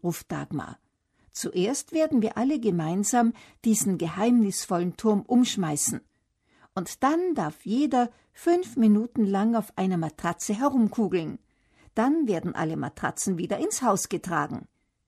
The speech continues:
Die Kinder der eins A jubeln. Sie stellen sich nebeneinander auf. „Seid ihr bereit?“, fragt Dagmar.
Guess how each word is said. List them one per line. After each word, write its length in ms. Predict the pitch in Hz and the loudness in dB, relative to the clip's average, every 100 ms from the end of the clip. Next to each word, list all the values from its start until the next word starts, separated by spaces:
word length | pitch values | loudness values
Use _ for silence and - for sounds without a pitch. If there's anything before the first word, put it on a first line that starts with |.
| _ _ _ _ | _ _ _ _
Die 120 | 214 208 | -6 -2
Kinder 440 | 277 311 311 277 | 2 4 2 -2
der 260 | 208 151 - | -4 -6 -6
eins 340 | 156 151 - | -6 -4 -6
A 140 | 180 185 | -6 -6
jubeln. 640 | 175 196 156 156 151 156 _ _ _ _ | -2 -2 0 -2 -2 -6 _ _ _ _
Sie 160 | - | -8
stellen 380 | 202 - 277 302 | -6 -2 0 0
sich 240 | - 226 - | -2 -4 -2
nebeneinander 800 | 196 247 208 180 180 185 180 | -2 0 0 0 0 -2 -2
auf. 340 | 170 165 - - _ _ _ _ _ _ | -4 -6 -10 -20 _ _ _ _ _ _
„Seid 520 | - - 208 175 - | -6 2 2 2 -4
ihr 140 | 160 143 | -8 -8
bereit?“, 560 | 147 151 330 415 - _ _ _ | -4 0 0 0 -10 _ _ _
fragt 400 | - 226 208 214 | -6 -2 -2 -2
Dagmar. 420 | 208 214 254 294 | -4 -2 0 0